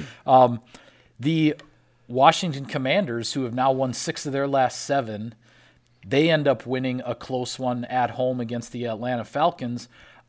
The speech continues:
um, when a ball is tipped and intercepted at the goal line in the last minute, a minute and a half, or two minutes, or whatever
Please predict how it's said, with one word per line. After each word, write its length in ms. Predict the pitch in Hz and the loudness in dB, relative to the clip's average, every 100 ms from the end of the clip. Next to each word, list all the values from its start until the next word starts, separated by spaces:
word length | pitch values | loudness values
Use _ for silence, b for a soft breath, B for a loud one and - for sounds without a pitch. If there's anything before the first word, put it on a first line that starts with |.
| _ | _
um, 360 | 120 123 120 110 | 0 2 2 -2
when 440 | 117 131 131 127 - | -2 0 0 -4 -8
a 160 | 120 123 | -8 -8
ball 460 | 107 - 131 143 131 | -8 0 4 4 4
is 160 | 110 | -4
tipped 360 | - - 170 - | -6 -4 -4 -6
and 140 | 127 | -10
intercepted 600 | 120 143 135 151 143 143 | -8 -10 -8 -6 -6 -8
at 100 | 127 | -10
the 80 | 113 | -10
goal 300 | 107 131 165 | -6 0 0
line 260 | 135 123 117 | 2 2 0
in 80 | 113 | -4
the 80 | 113 | -6
last 440 | 117 117 113 - | -4 -4 -4 -8
minute, 380 | 104 123 131 117 | -6 -4 -2 -4
a 60 | |
minute 220 | 110 123 123 | -4 -6 -4
and 100 | 113 | -6
a 60 | |
half, 260 | 113 123 - | -4 -4 -6
or 40 | |
two 200 | - - | -10 -8
minutes, 300 | 123 123 120 | -6 -6 -8
or 80 | 117 | -10
whatever 460 | 107 113 120 113 | -8 -4 -2 -2